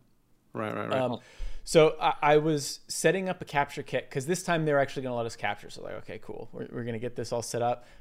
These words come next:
Speaker 2: Uh, after Igarashi gave his presentation or whatever, and I go under the desk and I'm, uh, trying to get it set up, and my elbow bumps a power switch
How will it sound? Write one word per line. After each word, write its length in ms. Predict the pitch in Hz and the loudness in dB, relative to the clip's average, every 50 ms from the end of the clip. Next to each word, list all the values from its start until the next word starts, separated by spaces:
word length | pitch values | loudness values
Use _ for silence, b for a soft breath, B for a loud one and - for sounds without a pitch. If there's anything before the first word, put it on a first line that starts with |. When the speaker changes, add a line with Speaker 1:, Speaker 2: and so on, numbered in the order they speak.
| b b - | b b -4
Speaker 2:
Uh, 220 | - 117 117 117 - - | -2 0 0 0 0 0
after 480 | - 135 127 - - 143 135 127 123 - - - - | 0 0 0 0 -2 -4 -2 -2 -4 -6 -10 -8 -4
Igarashi 420 | 151 135 135 135 131 120 - 143 127 | -2 0 2 2 2 2 0 -4 -6
gave 200 | 120 123 123 113 | -4 -4 -4 -4
his 100 | 117 113 | -6 -10
presentation 720 | - - 117 110 107 113 107 147 160 170 147 - 165 170 | -8 -6 -6 -4 -4 -4 -2 0 0 0 0 0 -2 -2
or 80 | 160 156 | -2 0
whatever, 300 | 156 165 165 165 170 170 | 0 2 2 2 4 4
and 160 | 160 143 127 | 4 6 6
I 100 | 127 127 | 6 6
go 240 | 123 120 135 131 127 | 4 4 4 4 4
under 180 | 131 135 135 131 | 4 2 0 -2
the 120 | 127 120 | -2 -2
desk 360 | - 131 123 123 123 - - | -2 0 0 0 -2 -4 -8
and 80 | 127 117 | -6 -6
I'm, 180 | 113 117 117 117 b b b b b b b b b - | -4 -6 -6 -8 b b b b b b b b b -4
uh, 300 | - 123 113 110 110 113 - | 0 2 2 2 2 0 -2
trying 200 | - - 135 127 | -4 -4 -2 -2
to 80 | 131 120 | -2 -2
get 120 | 131 127 | -4 -4
it 80 | 127 - | -4 -4
set 180 | - - 131 123 | -2 0 2 4
up, 220 | 127 127 127 - - | 4 2 0 -2 -4
and 200 | 143 131 131 135 | -2 -2 0 2
my 180 | 135 131 135 127 - | 2 2 2 4 4
elbow 360 | 151 156 165 160 175 175 170 | 4 4 6 6 6 4 4
bumps 460 | 147 123 - 135 139 143 - - - | 2 0 -2 -2 -2 -2 -6 -10 -8
a 140 | - 135 131 | -6 -6 -6
power 400 | 123 - - - 135 135 131 127 | -6 -6 -4 0 0 0 0 -2
switch 560 | 117 - - - 107 - - - - - - | -6 -6 -10 -8 -10 -10 -10 -14 -18 -18 -18